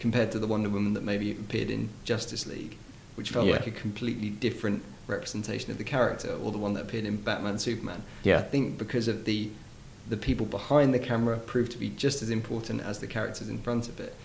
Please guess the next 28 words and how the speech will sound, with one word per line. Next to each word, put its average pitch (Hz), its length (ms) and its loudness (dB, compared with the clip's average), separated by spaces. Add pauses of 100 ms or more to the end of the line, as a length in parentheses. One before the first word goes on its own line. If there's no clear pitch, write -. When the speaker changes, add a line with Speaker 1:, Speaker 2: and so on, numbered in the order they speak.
(180)
Speaker 2:
I 98 60 6
agree. 107 100 6
Speaker 1:
And 101 80 10
that's - 240 4
why 113 140 6
so 120 280 2
many 107 260 2
people 113 460 -2 (260)
have 110 160 -4
come 110 140 -2
out 104 120 0
of 104 120 -2
Wonder 110 220 0
Woman 107 320 -2
being 110 160 4
Speaker 2:
Yeah. 92 140 10
Speaker 1:
so 107 100 4
impressed 107 460 0
and 113 80 -2
empowered 113 340 -2
by - 200 0
it. - 120 -8 (600)
Speaker 2:
This 110 220 4
film 110 320 10
had 95 340 4 (180)
everything 92 540 4
to - 120 -2
prove. 82 380 -2